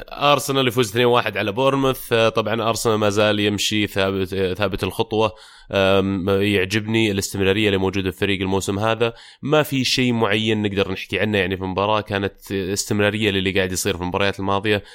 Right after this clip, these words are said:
أه، أهم شيء جمع النقاط، أرسنال يلقى نفسه في المركز الخامس على فرق نقطة واحدة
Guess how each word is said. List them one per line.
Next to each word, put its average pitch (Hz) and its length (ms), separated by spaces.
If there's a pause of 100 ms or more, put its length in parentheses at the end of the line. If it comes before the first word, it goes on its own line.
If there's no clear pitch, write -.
(160)
أه، - 40
أهم 104 360
شيء 104 220
جمع 110 220
النقاط، 107 440
أرسنال 101 300
يلقى 101 200
نفسه 101 200
في 87 60
المركز 95 320
الخامس 92 540
على 85 160
فرق 101 260
نقطة 107 300
واحدة 95 400